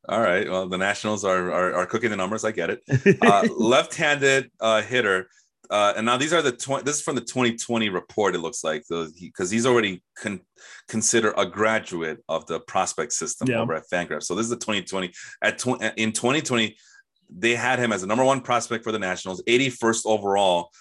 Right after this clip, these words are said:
Speaker 1: uh, with the E T A of twenty twenty-one, which actually did happen, right? Yeah, twenty, actually twenty twenty, he
Speaker 2: Yeah,
Speaker 1: got
Speaker 2: twenty,
Speaker 1: called
Speaker 2: yeah,
Speaker 1: up.
Speaker 2: yeah, he c-, came up during the covid year.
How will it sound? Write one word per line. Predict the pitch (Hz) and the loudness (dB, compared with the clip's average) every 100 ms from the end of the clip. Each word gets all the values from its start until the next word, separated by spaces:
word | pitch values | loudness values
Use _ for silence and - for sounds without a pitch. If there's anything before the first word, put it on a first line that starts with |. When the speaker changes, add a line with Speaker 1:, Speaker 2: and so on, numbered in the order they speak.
| - _ | -20 _
Speaker 1:
uh, | - 92 95 | 0 2 2
with | 90 | -2
the | 98 120 | -6 -4
E | 127 | -2
T | - 113 110 | 0 4 4
A | |
of | 95 | 2
twenty | - 107 | -2 -2
twenty-one, | - 98 98 104 | -2 -2 0 0
which | 92 90 | 0 0
actually | 107 110 | -2 -2
did | 90 113 | 0 2
happen, | 101 101 117 82 80 | 2 2 -2 -4 -8
right? | 85 87 | -4 0
Yeah, | 120 | 2
twenty, | 92 95 95 95 92 90 - | 0 -4 -6 -4 -6 -8 -4
actually | 113 123 | -2 -2
twenty | 117 123 123 | 0 2 2
twenty, | 113 170 190 | 0 0 4
he | |
Speaker 2:
Yeah, | 143 | 4
Speaker 1:
got | 135 | 4
Speaker 2:
twenty, | 147 156 | 6 6
Speaker 1:
called | 151 | 6
Speaker 2:
yeah, | 135 | 6
Speaker 1:
up. | 127 | 6
Speaker 2:
yeah, | 135 | 6
he | 123 131 | 6 4
c-, | 127 - - 127 | 2 -4 -6 -2
came | 139 131 | 2 2
up | 117 | 2
during | 123 117 | 2 2
the | 110 | 2
covid | 117 110 | 2 2
year. | 110 110 | 0 -2